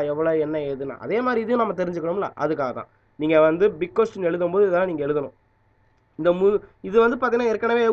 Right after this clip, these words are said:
உள்ளக்குள்ள தான், அதாவது உங்களுக்கு அண்டர் கிரவுண்ட்ல தான் வந்து கொண்டு வருவாங்கன்னு சொல்லியிருக்காங்க. So அதனால வந்து பாத்தீங்கன்னா உங்களுக்கு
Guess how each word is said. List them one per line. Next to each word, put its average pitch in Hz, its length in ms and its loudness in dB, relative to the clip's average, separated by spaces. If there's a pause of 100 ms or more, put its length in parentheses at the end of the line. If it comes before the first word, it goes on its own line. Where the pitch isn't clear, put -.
உள்ளக்குள்ள 240 460 2
தான், 202 140 2
அதாவது 180 300 2 (520)
உங்களுக்கு 160 300 -4
அண்டர் 214 260 -4
கிரவுண்ட்ல 220 320 0
தான் 220 120 2
வந்து 202 200 -4
கொண்டு 190 180 -2
வருவாங்கன்னு 175 380 0
சொல்லியிருக்காங்க. 139 480 -4
So 160 40 -4 (100)
அதனால 185 340 0
வந்து 180 240 -4
பாத்தீங்கன்னா 170 400 -4
உங்களுக்கு 156 340 -6